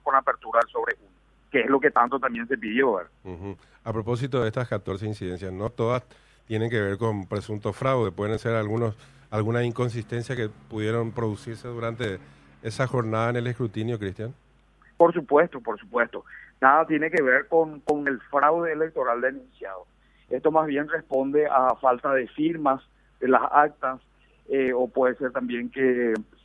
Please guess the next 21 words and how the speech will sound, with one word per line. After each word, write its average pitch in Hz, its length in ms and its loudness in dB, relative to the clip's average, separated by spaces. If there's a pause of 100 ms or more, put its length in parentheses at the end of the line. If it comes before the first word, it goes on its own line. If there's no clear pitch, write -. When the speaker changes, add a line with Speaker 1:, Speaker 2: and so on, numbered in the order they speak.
(140)
Speaker 1:
de, 131 340 4
de 135 120 6
repente 135 360 6
las 139 200 6
actas 135 280 0
vinieron 131 480 2
en 113 180 -4
cero, 147 380 6 (400)
¿verdad? 113 340 4
O 127 400 2
alguna 131 380 2
otra 131 580 2
deficiencia 139 840 0
en 143 160 0
la 143 200 4
formalidad 151 800 2 (380)
de, 123 460 0
del 127 200 0
acta 131 300 -2
de 120 80 -2
escrutinio. 104 440 -14